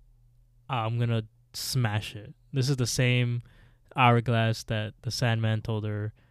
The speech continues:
not to touch. So she's touching it, and she's ready to smash it. And now he's like, "Okay, okay, okay, okay. Be, be cool, be cool. Let, let's relax." Um, he, he manifests,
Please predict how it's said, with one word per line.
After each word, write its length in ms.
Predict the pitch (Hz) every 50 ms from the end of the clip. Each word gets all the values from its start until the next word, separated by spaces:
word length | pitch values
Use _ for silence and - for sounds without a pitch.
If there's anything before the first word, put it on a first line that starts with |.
| _ _ _ _ -
not 360 | 117 110 107 107 107 - - - _ - -
to 80 | - -
touch. 440 | - 117 101 92 - - - - - _ _ _ _ - - - _ _ _ _ _ _ _ _ _ _ _ _ _ _ _ _ _ - - - _ _ _ _ _ _ _ _ _ _ _ _ _ _
So 180 | - - 143
she's 160 | 123 139 143 -
touching 320 | - 135 123 - 127 117
it, 200 | 110 110 117 - - _ - -
and 100 | - 143 113
she's 120 | - 127
ready 160 | 123 120 120
to 60 | 117 110
smash 420 | - - 120 110 113 110 - -
it. 40 | 123
And 100 | 110 117
now 260 | 131 143 156 160 151
he's 240 | 139 147 143 117 120
like, 180 | 117 107 104 -
"Okay, 280 | 117 113 - 123 113 110
okay, 360 | 107 104 107 104 101 101 98
okay, 260 | 98 104 101 98 101
okay. 100 | 107 107 110 - -
Be, 120 | 127 117 - - 139
be 140 | 120 127 120
cool, 280 | - 143 120 107 104
be 160 | 113 - 117
cool. 300 | - - 120 110 107 113 - _ - - _ _ _ - - - _ _ -
Let, 260 | 113 110 110 113 - -
let's 200 | 113 107 - -
relax." 720 | 135 135 127 107 95 95 101 - - - - - - - - _ _ _ _ _ _ _ _ _ - _ _ - _ _ -
Um, 480 | - 113 107 104 101 101 107 110 113 107
he, 320 | - - - 120 113 113 110
he 800 | 104 - - - - - - - 117 110 110 110 107 107 107 104
manifests, 960 | 110 113 113 113 113 117 120 - - 123 113 117 - - - - - - -